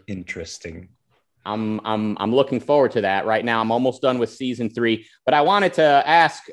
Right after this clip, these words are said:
Speaker 2: um, regarding season two, you know that character, Jimmy Barrett, the comedian with the loudmouth?
Speaker 1: Yeah.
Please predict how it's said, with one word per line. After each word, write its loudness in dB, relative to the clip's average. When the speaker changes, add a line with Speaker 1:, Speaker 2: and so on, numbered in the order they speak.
Speaker 2:
um, 2
regarding 0
season -6
two, -4
you -2
know 2
that 4
character, 0
Jimmy -2
Barrett, -2
the -8
comedian -2
with -4
the -2
loudmouth? 0
Speaker 1:
Yeah. 4